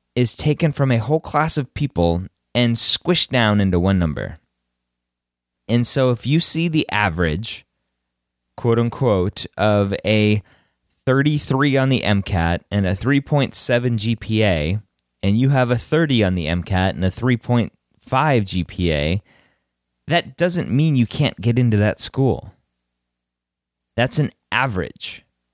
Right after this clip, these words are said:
And so there are people with better M cats and G P As, and there are people with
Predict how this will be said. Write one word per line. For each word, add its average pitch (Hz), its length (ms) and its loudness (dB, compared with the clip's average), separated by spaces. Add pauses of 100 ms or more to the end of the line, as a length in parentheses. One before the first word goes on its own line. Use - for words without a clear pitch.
(340)
And 101 180 2
so 101 240 2
there 95 200 2
are 87 60 0
people 92 380 0
with 85 260 -4 (140)
better 87 480 0 (380)
M 113 120 2
cats 117 340 0
and 117 100 2
G 107 160 -2
P 104 220 -2
As, 135 420 -2 (960)
and 123 140 0
there 139 140 0
are 139 40 0
people 143 440 0
with 147 280 -2